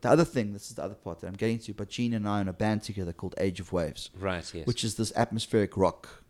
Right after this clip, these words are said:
Speaker 1: It's, like, minimum eight-minute songs we've got. It's very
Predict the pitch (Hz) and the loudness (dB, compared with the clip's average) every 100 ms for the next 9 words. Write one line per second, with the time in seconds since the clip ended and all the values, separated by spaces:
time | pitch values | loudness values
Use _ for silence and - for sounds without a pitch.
0 | _ _ 117 - 120 107 - 117 123 127 | _ _ -4 2 6 6 4 6 8 8
1 | 120 107 - 110 107 - 92 87 87 - | 6 2 4 2 4 2 0 0 -4 -6
2 | 101 98 - 95 - 110 - 127 127 131 | -6 -4 0 0 -2 -12 2 4 4 2
3 | 110 | -6